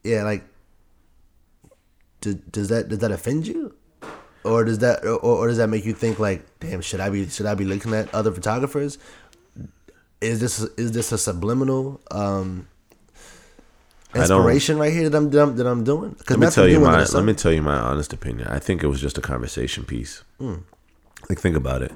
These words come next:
Speaker 1: Like fluff?
Speaker 2: Yeah, like, so let's say you're not a photographer, right? You
Speaker 1: Mm.
Speaker 2: just start talking to somebody about a project. It's like, "Yo, um, you know, what inspired you to do this? You know, is there, are there any ph-, other photographers that you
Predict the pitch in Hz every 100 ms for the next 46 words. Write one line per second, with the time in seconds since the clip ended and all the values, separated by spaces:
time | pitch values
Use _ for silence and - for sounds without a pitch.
0 | - 104 - - 127 170 - - - 85
1 | 82 73 69 78 104 104 - 85 87 87
2 | 73 - 71 73 71 69 62 62 62 67
3 | - - 76 90 92 - 73 - - -
4 | 78 80 73 - 76 71 69 64 - 95
5 | 78 73 73 82 82 160 - 95 69 -
6 | _ - _ _ _ - 85 90 87 85
7 | 82 78 64 50 - 73 90 90 85 113
8 | 107 110 110 90 85 85 110 117 71 -
9 | 80 78 87 - 64 78 92 85 87 90
10 | 92 - - 90 95 76 90 98 101 104
11 | 104 87 - 80